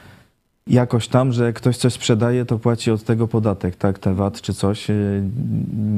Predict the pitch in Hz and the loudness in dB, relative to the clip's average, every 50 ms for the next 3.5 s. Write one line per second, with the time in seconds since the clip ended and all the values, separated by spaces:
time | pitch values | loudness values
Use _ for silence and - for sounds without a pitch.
0 | 101 101 101 101 104 104 107 107 104 - 98 - 104 98 101 120 139 143 131 131 | 0 0 0 0 0 0 -2 -2 -2 -2 0 0 0 0 2 0 0 0 0 -2
1 | 135 - - 156 151 - - - 117 113 120 135 127 113 110 107 104 104 104 104 | -2 -2 -2 -4 -4 -4 -4 -4 -2 -2 0 -2 -2 -2 -2 -2 -2 -2 -2 -2
2 | 104 104 104 101 - - 101 101 104 - 107 98 98 - - 107 101 95 98 95 | -2 -2 -4 -4 -2 -4 -4 -4 -2 -2 -2 -2 -2 -4 -4 -4 -2 -2 -2 -2
3 | 95 95 - - - - - - - | -4 -4 -8 -14 -18 -18 -20 -20 -20